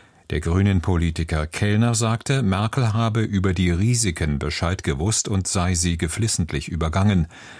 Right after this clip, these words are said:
Damit sei sie ihrem Amtseid, Schaden vom Land abzuwenden, nicht gerecht geworden.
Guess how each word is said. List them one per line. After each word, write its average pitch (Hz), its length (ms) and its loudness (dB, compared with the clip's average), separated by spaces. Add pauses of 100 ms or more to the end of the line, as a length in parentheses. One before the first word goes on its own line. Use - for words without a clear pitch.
(160)
Damit 85 320 0
sei 82 260 0
sie 87 200 0
ihrem 80 340 -2
Amtseid, 87 760 0
Schaden 101 540 0
vom 73 240 -2
Land 76 360 -2
abzuwenden, 78 800 -2
nicht 78 380 -2
gerecht 85 400 -2
geworden. 76 480 -2